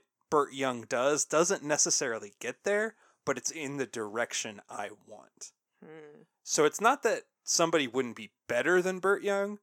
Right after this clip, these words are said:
Speaker 1: but not Harvey Keitel.
Speaker 2: Hmm.
Speaker 1: I
Speaker 2: Hmm.
Speaker 1: think Harvey Keitel, Keitel would have played it wrong, and then it would have just felt icky.
Speaker 2: Okay, well, I would have much rather had Harvey Keitel over Burt Young.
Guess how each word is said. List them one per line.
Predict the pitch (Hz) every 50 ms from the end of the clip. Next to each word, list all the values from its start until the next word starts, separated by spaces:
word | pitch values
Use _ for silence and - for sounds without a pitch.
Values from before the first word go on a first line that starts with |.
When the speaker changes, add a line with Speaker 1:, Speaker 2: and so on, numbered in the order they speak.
| _ _ _
Speaker 1:
but | - 147 120 110
not | 110 113 110 120 127 127 123 - - -
Harvey | 139 120 117 104 104 104 101
Keitel. | - - 113 95 87 - - 104 95 76 71 73 - _ _ _ _ _
Speaker 2:
Hmm. | - 185 165 - _ _ _ _ _ 247 269 302 302
Speaker 1:
I | 135
Speaker 2:
Hmm. | 143
Speaker 1:
think | 160 151 -
Harvey | 151 147 135 139
Keitel, | 127 143 127 113 - - - - _
Keitel | - 135 120 - 139 123
would | 120 113
have | 107 -
played | - - 123 127 123
it | 110 -
wrong, | 110 110 110 123 120 127 143 147 147 - -
and | 131 123 120
then | 120 117 101
it | - -
would | 110 101
have | 107 101 -
just | - - - 104 113 - - -
felt | - 131 110 104 101 - - - _ _ _
icky. | - 113 92 _ - - - - - _ _ _ -
Speaker 2:
Okay, | 180 185 175 160 143
well, | - 135 151 143 - -
I | 151 156 160 165
would | 175 165 170 151
have | 147 -
much | 165 151 147 127 - -
rather | 131 123 123 127
had | 151 123 113
Harvey | 139 127 104 104 104 -
Keitel | - - - - - - - -
over | - 123
Burt | - - - - -
Young. | - - - 139